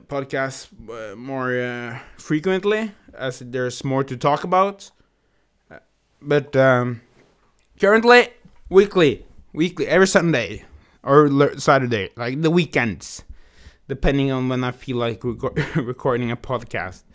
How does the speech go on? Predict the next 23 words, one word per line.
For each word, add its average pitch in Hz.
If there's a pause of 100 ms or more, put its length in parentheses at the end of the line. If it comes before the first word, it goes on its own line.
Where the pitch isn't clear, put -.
(760)
Um, 117 (920)
but -
yeah, 226 (1000)
that's 208
fun. 156 (160)
That's 160
fun. 147 (1200)
Have 160
you 160
guys, 139
uh, 120
been 117
seeing, 127
uh, 123 (140)
the 120
Elon 135
Musk 190
interviews, 107
the 120
ted 170
interviews? 110 (400)
A 135
nice 139